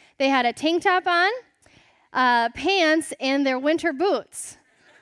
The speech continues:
Because it was warm, but there's still, there's, there's mud, there's puddles, there's snow.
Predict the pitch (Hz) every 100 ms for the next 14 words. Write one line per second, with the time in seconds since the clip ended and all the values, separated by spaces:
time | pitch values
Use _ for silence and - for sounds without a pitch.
0 | _ _ _ _ _ _ - 269 254 277
1 | 247 247 339 480 262 247 254 233 214 190
2 | 180 - 220 135 131 143 170 - - 165
3 | - 214 226 233 269 294 277 277 269 226
4 | 185 214 _ - 285 277 269 262 208 -
5 | - 269 262 262 262